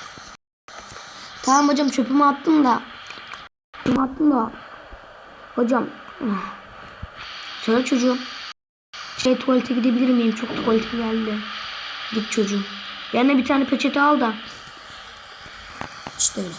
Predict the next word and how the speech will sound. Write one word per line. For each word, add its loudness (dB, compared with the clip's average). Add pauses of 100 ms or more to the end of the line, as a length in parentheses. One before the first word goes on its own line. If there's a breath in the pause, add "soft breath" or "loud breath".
(4000)
Allah'ım. -10